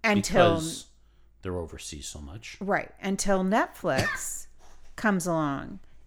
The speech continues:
Speaker 1: introduces the Americans to this really awesome thing. Um, hello, we knew it first. We're, we're hipsters that way.
Speaker 2: Hmm.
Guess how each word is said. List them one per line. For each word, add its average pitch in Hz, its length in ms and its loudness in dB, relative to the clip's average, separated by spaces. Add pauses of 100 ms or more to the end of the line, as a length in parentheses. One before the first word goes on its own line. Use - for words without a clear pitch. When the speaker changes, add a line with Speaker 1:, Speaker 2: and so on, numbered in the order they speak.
(120)
Speaker 1:
introduces 240 720 2
the 180 680 4
Americans 196 680 2
to 185 120 -6
this 170 220 -2 (400)
really 285 400 8
awesome 233 420 4
thing. 170 540 0 (500)
Um, 160 380 0
hello, 160 320 0
we 165 180 -2
knew 170 160 0
it 185 100 -6
first. 151 380 -6
We're, 156 200 -6 (120)
we're 165 160 -4
hipsters 156 460 -6
that 143 180 -8
way. 151 140 -6 (420)
Speaker 2:
Hmm. 170 80 0